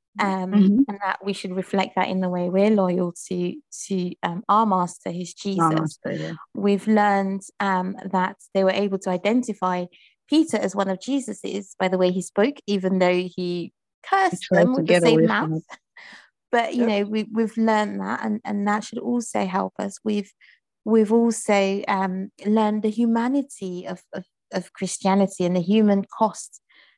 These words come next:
Speaker 1: of, of following Jesus sometimes in the persecuted church. Um, and again, just a quick reminder, if you can, please, um, support any charity. Um, we'll put a few links up,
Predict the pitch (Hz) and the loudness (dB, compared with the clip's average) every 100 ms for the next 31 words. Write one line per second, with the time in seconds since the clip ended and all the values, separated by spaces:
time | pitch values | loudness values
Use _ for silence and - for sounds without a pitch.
0 | _ - 180 - _ - 185 - 220 262 | _ -4 -4 -10 _ -8 -4 0 2 4
1 | 214 - 214 202 - 175 175 175 175 170 | 4 2 -2 -2 -8 -10 -6 -4 -4 -4
2 | 180 175 220 226 220 - 190 190 - - | -4 -2 0 0 -2 -8 -8 -8 -12 -6
3 | 190 180 - - - _ _ _ _ 190 | -2 -2 -4 -10 -20 _ _ _ _ -2
4 | 180 180 180 - - 185 180 180 180 - | 0 0 -4 -6 -2 0 0 -2 -6 -12
5 | _ _ - 190 202 202 196 190 - - | _ _ -8 0 2 2 0 -4 -12 -14
6 | 190 185 185 180 180 185 185 - _ - | -8 -4 -2 -2 -2 -4 -6 -12 _ -8
7 | 202 190 185 _ 208 202 214 - _ _ | -6 -4 -6 _ -6 -4 -6 -10 _ _
8 | - _ - 185 175 214 - - - 247 | -20 _ -4 -4 -4 -4 -4 -2 4 4
9 | 214 - - _ 214 208 202 190 185 175 | 4 -2 -10 _ 0 0 0 -2 -2 -4
10 | - 185 180 - 180 185 202 202 190 - | -8 -6 -6 -4 -2 2 0 0 -4 -2
11 | 220 208 185 185 - 175 | 0 2 2 -2 -2 -4